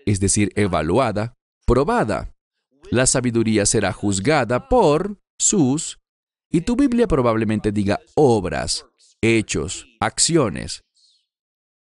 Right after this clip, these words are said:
Y esto se debe a que Nestle Allen tiene esta palabra para obras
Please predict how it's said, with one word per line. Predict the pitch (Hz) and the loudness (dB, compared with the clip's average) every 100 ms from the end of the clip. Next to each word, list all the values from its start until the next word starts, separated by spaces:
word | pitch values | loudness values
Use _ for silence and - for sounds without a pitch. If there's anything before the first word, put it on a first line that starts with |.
| _ _ _ - | _ _ _ 0
Y | 254 | 4
esto | 285 262 - 233 | 4 2 0 0
se | 208 151 | 2 2
debe | 117 110 113 - | 2 4 0 0
a | 113 | -4
que | - 107 | 0 -2
Nestle | 104 110 110 120 131 180 | 0 0 0 0 2 2
Allen | 127 101 117 - | 0 -2 -6 -2
tiene | 127 113 107 | 0 2 0
esta | 107 - | -2 -2
palabra | 107 143 120 104 113 | 0 0 0 0 -2
para | 117 117 - - | 0 -2 -4 -2
obras | 104 98 90 85 82 - | 0 2 0 -2 -2 -6